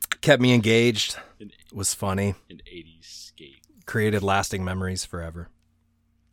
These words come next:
Speaker 2: I'll remember that till the day I die.
Speaker 1: I can't even remember what happened in the <laughs> last week's episode, so you'd be like, "Hey, remember that time we did that one? We talked about Vulture and all?" I'll be like, "Nah."
Speaker 2: I'll be on my deathbed. I'll just be like, "Play it just one more time.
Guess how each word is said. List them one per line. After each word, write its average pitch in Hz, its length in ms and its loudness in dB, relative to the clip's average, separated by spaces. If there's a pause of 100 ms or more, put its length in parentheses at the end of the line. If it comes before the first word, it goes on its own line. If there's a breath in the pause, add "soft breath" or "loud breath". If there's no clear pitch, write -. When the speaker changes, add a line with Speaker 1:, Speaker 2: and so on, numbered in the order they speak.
(100)
Speaker 2:
I'll 80 180 -4
remember 82 300 -6
that 73 180 -8
till 82 200 -14
the 76 100 -10
day 78 160 -10
I 76 40 -14
die. 76 300 -14 (1200 loud breath)
Speaker 1:
I 147 100 0
can't 196 160 6
even 165 100 6
remember 110 300 0
what 98 160 -2
happened 104 320 -2
in 101 140 -4
the 220 720 2
<laughs> 196 180 4
last 214 220 2
week's 185 260 0
episode, - 640 -2
so - 160 -6 (800 loud breath)
you'd 160 120 -2
be 156 80 -4
like, 160 200 0
"Hey, 190 120 0
remember 185 320 0
that 180 140 -2
time 165 180 -4
we 170 60 -4
did 170 140 -2
that 165 120 0
one? 165 160 -4
We 165 60 -4
talked 151 220 -6
about 120 180 -6
Vulture 135 300 -2
and 147 80 -6
all?" 143 100 -8
I'll 127 60 -8
be 85 120 -10
like, - 160 -18
"Nah." - 180 -18 (500 loud breath)
Speaker 2:
I'll 110 100 6
be 107 160 2
on 110 100 0
my 101 120 8
deathbed. 95 420 4
I'll 92 80 0
just - 120 -6
be 95 120 -4
like, 87 220 -6
"Play - 240 -18
it - 80 -16
just - 220 -16
one 85 220 -10
more 90 160 -14
time. 98 340 -20